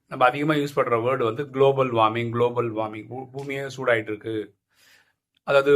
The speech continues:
ஒரு பத்து வருஷத்துக்கு முன்னாடி டெம்பரேச்சர் வந்து இப்படி இருந்ததுன்னா, இன்னைக்கு வந்து டெம்பரேச்சர் வந்து ஒரு டிகிரி, ரெண்டு டிகிரி கூடி போயிடுச்சு அப்படிலாம் சொல்றோம். இதை நம்ம கண்கூட பார்க்கவும் செய்றோம். அதாவது சில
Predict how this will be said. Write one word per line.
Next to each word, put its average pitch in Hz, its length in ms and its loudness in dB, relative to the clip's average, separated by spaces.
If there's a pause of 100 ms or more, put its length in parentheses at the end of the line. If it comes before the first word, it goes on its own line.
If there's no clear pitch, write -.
ஒரு 127 160 -4
பத்து 139 240 4
வருஷத்துக்கு 143 340 0
முன்னாடி 127 400 -2 (200)
டெம்பரேச்சர் 131 560 0
வந்து 123 180 -8 (320)
இப்படி 120 240 -10
இருந்ததுன்னா, 123 460 -6
இன்னைக்கு 131 300 -6
வந்து 135 160 -10
டெம்பரேச்சர் 127 380 -4
வந்து 123 160 -8
ஒரு 123 140 -6
டிகிரி, 123 260 -6
ரெண்டு 113 160 -2
டிகிரி 120 180 -6
கூடி 123 260 -8
போயிடுச்சு 110 400 -4 (680)
அப்படிலாம் 120 340 -2
சொல்றோம். 117 260 -2 (380)
இதை 175 100 6
நம்ம 190 200 8
கண்கூட 185 380 10
பார்க்கவும் 165 420 6
செய்றோம். 120 200 -4 (880)
அதாவது 147 340 8 (1300)
சில 165 160 8